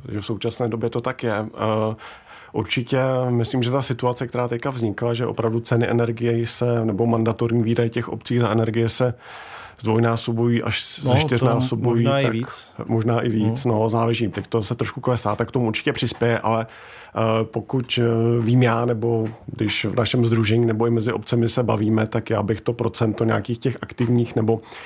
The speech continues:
Speaker 1: těch obcí, který mají energetického manažera, říkal tak do pěti procent. Tam samozřejmě z toho musíme vyloučit i ty obce, které jsou menší, kde to může zastřešovat třeba maska, místní akční skupina, což dává smysl,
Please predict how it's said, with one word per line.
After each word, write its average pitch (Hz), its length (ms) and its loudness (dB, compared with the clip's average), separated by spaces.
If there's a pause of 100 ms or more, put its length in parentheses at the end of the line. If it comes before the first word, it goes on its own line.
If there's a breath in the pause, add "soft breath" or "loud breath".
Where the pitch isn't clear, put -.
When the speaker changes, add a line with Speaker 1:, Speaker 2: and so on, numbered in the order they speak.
(120)
Speaker 1:
těch - 240 -4
obcí, 120 260 -2
který 117 200 0
mají 113 200 2
energetického 113 460 0
manažera, 113 560 2
říkal 110 340 -4
tak 113 160 -2
do 117 80 0
pěti 113 320 0
procent. 95 440 -2
Tam 98 180 0
samozřejmě 104 340 2
z - 40 -6
toho 110 120 2
musíme 110 320 2
vyloučit 113 500 0
i 113 60 -4
ty 120 200 -2 (400 loud breath)
obce, - 280 -2
které 117 180 2
jsou 143 120 0
menší, 113 400 0
kde 113 140 -2
to 117 100 -2
může 113 200 2
zastřešovat 117 480 0
třeba 123 180 0
maska, 113 440 0 (720)
místní 110 280 0
akční 107 220 0
skupina, 110 340 -2
což 110 200 -2
dává 107 300 0
smysl, 110 500 -2